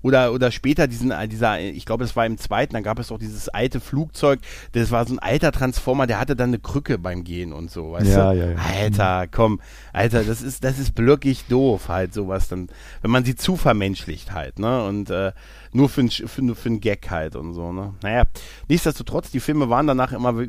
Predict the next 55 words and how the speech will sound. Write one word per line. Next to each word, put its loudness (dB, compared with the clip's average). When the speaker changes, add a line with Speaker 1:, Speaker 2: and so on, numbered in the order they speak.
Speaker 1:
immerhin 2
vier 0
Fortsetzungen -4
gekriegt, -6
jede 0
war 4
über 2
eine 2
Milliarde 2
danach, 0
ne? 0
Äh, 4
dann 0
irgendwann 2
hat's, -2
oder 0
fast, 2
ich -10
glaub, -4
der, 0
der -2
letzte -4
nicht -2
mehr 2
so, 2
Speaker 2:
Der 4
letzte 4
Speaker 1:
aber 4
Speaker 2:
nicht 2
mehr, 4
Speaker 1:
dann 2
ging's 0
Speaker 2:
genau. -4
Speaker 1:
schon, -10
der 0
letzte -2
nicht -4
mehr. -4
Da 2
ging's 2
dann 0
schon -4
nach -4
unten, -4
dann 0
hat -2
man -4
ja -2
noch -4
Bumblebee -2
gemacht, 0
der, 2
wie -6
ich -10
finde, 0